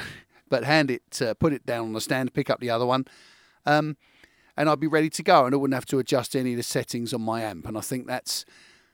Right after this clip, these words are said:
an important thing. Um, but, I mean, everybody has different opinions on it. That's what I've always said with this show, if you want to call it that. Um, and that is that everybody finds their own way.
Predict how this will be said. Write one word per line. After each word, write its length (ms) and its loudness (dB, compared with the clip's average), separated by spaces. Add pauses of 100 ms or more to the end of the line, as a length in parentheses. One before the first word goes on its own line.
(100)
an 100 -2
important 520 0
thing. 280 -6 (800)
Um, 340 4 (760)
but, 220 4
I 80 2
mean, 140 0
everybody 380 2
has 240 2 (680)
different 300 0
opinions 480 0
on 120 -4
it. 100 -8
That's 200 -2
what 120 -2
I've 140 2
always 280 -4
said 280 -2
with 180 -10
this 480 -6 (560)
show, 480 0 (880)
if 140 -12
you 80 -8
want 140 -10
to 60 -10
call 180 2
it 120 -10
that. 200 -12 (540)
Um, 460 -2 (240)
and 140 -4
that 160 0
is 240 -6
that 240 -2
everybody 580 -4
finds 420 -2
their 160 -2
own 200 -4
way. 420 -4